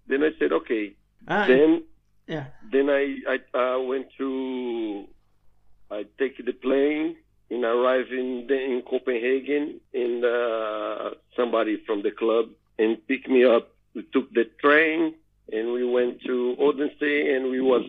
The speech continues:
Speaker 1: talking about football, football in England,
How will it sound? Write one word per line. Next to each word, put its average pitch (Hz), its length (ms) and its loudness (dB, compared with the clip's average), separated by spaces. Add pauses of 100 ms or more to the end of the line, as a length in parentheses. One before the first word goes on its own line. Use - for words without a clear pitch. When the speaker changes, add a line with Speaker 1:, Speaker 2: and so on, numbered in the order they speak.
Speaker 1:
talking 151 380 0
about 160 420 -2 (200)
football, 160 920 2 (260)
football 143 260 2
in 139 220 2
England, 156 800 0